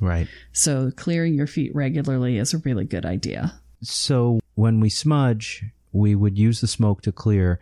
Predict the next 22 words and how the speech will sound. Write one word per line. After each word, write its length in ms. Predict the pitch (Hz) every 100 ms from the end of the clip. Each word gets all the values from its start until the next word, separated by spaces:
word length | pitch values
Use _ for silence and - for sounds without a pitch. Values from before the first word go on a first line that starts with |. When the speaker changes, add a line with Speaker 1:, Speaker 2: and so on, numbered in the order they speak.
| _ -
Speaker 1:
Are 100 | 107
there 160 | 113 -
any 320 | 156 190 180
other 260 | 110 131 151
ways 400 | 139 143 147 143
to 100 | -
clear? 360 | - 135 131 143 175
Speaker 2:
Oh, 80 |
there's 220 | 156 151 156
all 100 | 147
sorts 320 | - 151 -
of 120 | 156
ways. 360 | 156 151 - -
If 80 | -
you 120 | 180
search 320 | 165 190 170 -
the 160 | 147
internet, 380 | 139 143 135 -
there's 240 | 135 131
countless 500 | - 165 151 - 143
ways 300 | 135 135 135
to 160 | -